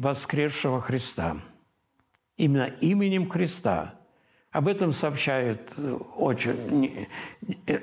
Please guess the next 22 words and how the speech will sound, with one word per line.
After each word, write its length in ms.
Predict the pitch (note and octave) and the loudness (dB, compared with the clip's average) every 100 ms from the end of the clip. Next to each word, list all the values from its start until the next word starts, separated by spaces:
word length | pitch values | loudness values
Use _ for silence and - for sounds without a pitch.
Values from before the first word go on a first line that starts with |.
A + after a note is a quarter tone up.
| - | -2
много 540 | - C3+ C#3+ C3 A#2 | 0 4 4 4 2
деяний 480 | A2+ C3 D3+ C#3+ B2 | 2 2 2 2 2
апостолов. 600 | A2+ D#3 E3 - A3 G#3+ - | 2 0 0 0 0 0 -6
Ученики, 920 | - G3+ E3 G3 G3+ G3+ G3+ D3 C3 B2+ - | -4 -2 0 2 2 0 2 2 2 0 0
ученики 640 | E3 - G#3+ G3+ G3 E3+ | 0 2 2 2 2 0
сообщают 560 | C#3 D3+ C#3+ - G3+ G3 | 2 0 -2 0 0 0
в 40 | |
своих 320 | - E3 F3+ | 0 0 0
посланиях, 640 | - C#3+ - F#3+ G#3 F#3 F#3+ | 0 -2 0 2 2 0 0
ну, 220 | F3 F3 | 0 2
а, 160 | E3 C#3 | 0 0
особенно, 520 | C#3 A#2+ F#3 F3+ D#3+ | -2 0 0 0 0
конечно, 580 | C#3+ C3 C3 B2 - A#2 - - - - | 0 0 0 -2 -2 -4 -8 -18 -20 -2
вот 200 | C3 A2+ | 0 2
и 60 | B2 | 2
Пётр 320 | F3+ G3 G3 | 2 2 0
сообщает, 760 | - F3+ E3+ - E3 D#3 C#3+ C#3+ - - | 0 -2 0 0 2 2 0 -6 -16 -4
и 200 | C3 B2 | 2 2
Иаков, 480 | C#3 F3+ F3+ E3+ D#3 - - | 4 2 2 0 0 -8 -2
особенно, 640 | C#3+ B2+ G3+ F#3 E3+ - - - - | -2 2 2 2 0 -4 -14 -20 -10
особенно 420 | - - F#3+ F3 D#3 | -6 0 2 2 0
Павел. 560 | - B2+ A#2+ G#2 E2 | 0 0 2 2 0